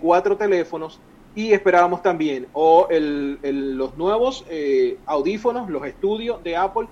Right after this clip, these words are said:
y esperábamos los Tactiles. No salieron ni los audífonos ni los Tactiles, vamos a ver, pero sí estuvo saliendo este nuevo Apple HomePod Mini. Es una especie de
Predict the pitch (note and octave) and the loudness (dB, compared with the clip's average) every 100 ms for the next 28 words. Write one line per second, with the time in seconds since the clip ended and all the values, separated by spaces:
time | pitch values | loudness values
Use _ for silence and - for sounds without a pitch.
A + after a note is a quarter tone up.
0 | - - - F#3+ F#3+ E3+ F3 F3 E3 - | -16 -20 2 4 4 2 2 0 -4 2
1 | F3 - A#2 G2 - - - - - C3 | 0 2 -6 -6 -14 -20 -20 -20 -20 -12
2 | D3 F3+ G#3+ A3 G3 G3 G3+ F3+ F3+ A3 | 0 2 2 0 4 4 4 0 0 0
3 | A3+ G#3 G3 G3 F3 D#3+ D3 C3+ - G3+ | 0 -2 -2 -4 -6 -6 -6 -6 0 0
4 | G3+ A3 A#3 - - C3 C#3+ E3+ F#3 E3+ | 0 -6 -6 -16 -16 -14 -10 -4 -2 -2
5 | - - - F#3 F#3+ G3 A3 G#3 G3 G#3+ | -8 -20 -2 2 2 0 -8 -6 -4 -2
6 | G3+ G#3+ F#3+ D#3+ D3 D#3 - - - - | -2 0 -2 -2 -6 -10 -12 -20 -20 -20
7 | - - - - D#3+ D#3+ F#3+ F3 F#3 G3 | -20 -20 -20 -14 -10 -2 0 4 6 4
8 | G3+ F3+ F3 F3+ F3+ E3+ E3+ - E3+ E3 | 4 2 2 0 0 -2 -2 2 2 0
9 | D3 C#3+ B2+ F#3+ - - - - D#3+ - | -10 -10 -10 -12 -20 -20 -20 -8 -8 -2
10 | F#3+ F#3 F#3 F3 F#3+ F#3+ F#3+ F3+ E3 E3+ | 0 2 0 2 0 4 2 2 -2 -2